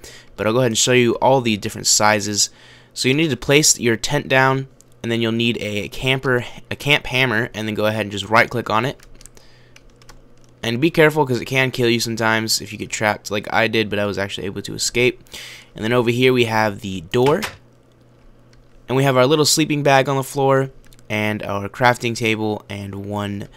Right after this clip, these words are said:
chest with one little lamp up in the top corner. Now, to get rid of this, you do not, uh, make sure you're not on creative mode. What you do is you go ahead and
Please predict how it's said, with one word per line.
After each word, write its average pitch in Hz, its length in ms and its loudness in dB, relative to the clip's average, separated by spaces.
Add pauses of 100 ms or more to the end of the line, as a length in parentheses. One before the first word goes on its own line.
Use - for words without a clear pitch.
(220)
chest - 480 4
with 113 400 -4
one 104 400 -8
little 101 200 -6
lamp 117 340 -2 (160)
up 104 140 -10
in 104 80 -10
the 98 80 -10
top - 360 -12
corner. 123 300 -4 (960)
Now, 117 180 4
to 120 180 -2
get 117 180 2
rid 131 160 2
of 143 60 0
this, 120 500 2
you 113 140 -4
do 123 120 0
not, 139 280 2 (180)
uh, 107 220 -6
make 127 160 0
sure 170 100 0
you're 147 80 2
not 135 160 4
on 131 80 0
creative 117 300 0
mode. 120 320 2 (540)
What 113 180 -4
you 117 60 -6
do 135 260 6
is 113 240 0
you 107 40 -4
go 113 160 4
ahead 113 460 0
and 101 540 -6